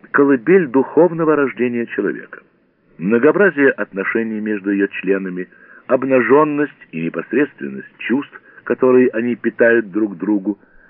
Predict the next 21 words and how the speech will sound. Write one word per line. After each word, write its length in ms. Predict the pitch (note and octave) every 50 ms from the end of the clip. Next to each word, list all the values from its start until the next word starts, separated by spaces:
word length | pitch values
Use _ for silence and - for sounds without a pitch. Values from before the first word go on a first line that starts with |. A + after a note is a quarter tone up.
| _ _ -
обилие 360 | A2 B2 E3 G#3+ E3+ A2 F2
различных 560 | E2 E2 C#2+ - F#2+ F#2+ - - D#2+ E2 - -
форм 340 | - A2+ C3+ D3 B2 G#2+
проявления 640 | - - - D2 C#2+ C#2 D2+ A#2 D3 D#3 D#3 D#3+ D#3
этих 240 | D3+ - E3 D#3 -
чувств, 440 | - - - D3 D3 C#3 - - - _ _ _ - - - _
живая 400 | C#2+ D2 E2+ F#2 G2 G2 F#2+ F#2
реакция 580 | F#2 G2 A2 A#2 A#2 - _ _ - F2+ D#2+ D#2
на 160 | D2 D2+ D2+
малейшие 560 | D2+ D2+ D2+ D#2 D#2 D2+ - - - D2+ D2+
детали 440 | C2+ B1+ D#2 D2+ - D#2+ D2+ C#2+ C#2+
поведения 540 | - - C#2+ C#2+ C2+ B1+ C#2+ C#2 C#2 C#2 C2+
ребенка, 640 | C2+ C#2 B1 F2+ C3+ D3+ D3+ C#3 C3 - C#3 C3 - - _ _ _ - - - - - - -
все 160 | - - G#3+ G#3+
это 220 | G#3 - G3 E3+ - -
создает 440 | E3+ D#3 C3+ D3 D3+ D#3 D#3+ D#3 - -
максимально 800 | G#2+ B2+ C3 - - - - A#2 A2+ C#3 F3+ F#3+ F#3 F3 F3 E3+
благоприятную 920 | C#3 C3 C#3 C#3+ C3 C#3+ C3+ - - C3 C3+ E3 F#3 E3+ - E3 D#3+ D#3+ D3 - -
среду 440 | D3 D#3+ D#3 B2+ C#3 C#3+ A#2+ - - _ _ _ _ _ _ _ _
для 200 | - E2 F2 F2
эмоционального 1040 | - F2 E2+ E2+ F2+ F2+ - - F2 D#2+ D2+ F2 A2+ C#3 D3+ C#3+ C#3 C#3 C3+ C3+ C3